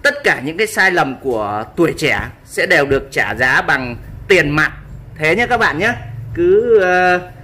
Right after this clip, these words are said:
tìm hiểu cho kỹ, ok, thấy uy tín, ok, máy ngon, phù hợp với nhu cầu sử dụng của mình thì hãy mua. Đổi tới đổi lui cũng lỗ đấy. Đấy. Rồi, thì không, ờ, để các bạn phải chờ lâu. Hôm nay thì vẫn là con ỷ thiên kiếm sắc bén đây.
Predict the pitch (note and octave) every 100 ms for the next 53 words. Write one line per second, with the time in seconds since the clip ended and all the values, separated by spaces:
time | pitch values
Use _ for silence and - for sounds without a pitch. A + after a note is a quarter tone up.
0 | - E3 D#3+ C#3+ A#2 E3 F3+ G#3 G#3 G3+
1 | G3+ F#3 F3+ E3+ F#3 F3+ F3 D3+ D#3+ F#3+
2 | E3+ E3 D3+ C#3+ D#3+ E3+ D#3+ C3 - -
3 | - - - D3 C3+ C#3 C3+ F3 F3 -
4 | C3+ C3 C3 A#2 C#3 A2 A#2+ C3 B2 C3
5 | E3 F3+ F3+ - - - - A#2+ A2+ D3+
6 | F#3+ B2 C#3 D#3+ E3 F3 F3+ G#3+ B3 -
7 | A#2 B2 E3+ - - - - - D3+ D#3
8 | - - C3 C3 C#3 E3 D#3+ D#3 D#3 D3+
9 | - - - A#2+ A2 D#3 D#3 F#2+ A2+ G2
10 | C3+ B2+ D#3 B2+ D3 D3+ D3 C3+ A#2 C3+
11 | F3+ B2+ C#3 C3 G#2+ F#2 D3 - C#3+ D#3+
12 | G3 F#3+ C#3 C3+ E3+ D#3+